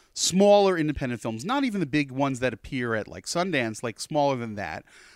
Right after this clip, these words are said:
Uh, probably the most famous one he did was one called Margin Call, which he was in also, which was quite good, and,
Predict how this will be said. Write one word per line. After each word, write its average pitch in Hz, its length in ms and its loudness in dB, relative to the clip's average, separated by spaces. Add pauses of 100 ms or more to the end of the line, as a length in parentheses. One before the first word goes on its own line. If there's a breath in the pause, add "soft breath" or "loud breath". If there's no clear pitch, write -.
(140)
Uh, 190 80 -10
probably 330 220 0
the 220 40 2
most 190 180 0
famous 170 300 0
one 143 100 -2
he 143 80 -4
did 127 160 -6
was 120 140 -4
one 123 120 -4
called 117 160 -6
Margin 120 500 0
Call, 87 300 -8
which - 160 -10
he 214 60 -4
was 151 140 -2
in 156 180 2
also, 107 340 -4
which - 180 -8
was 214 120 -10
quite 262 240 4
good, 160 280 4
and, 131 160 0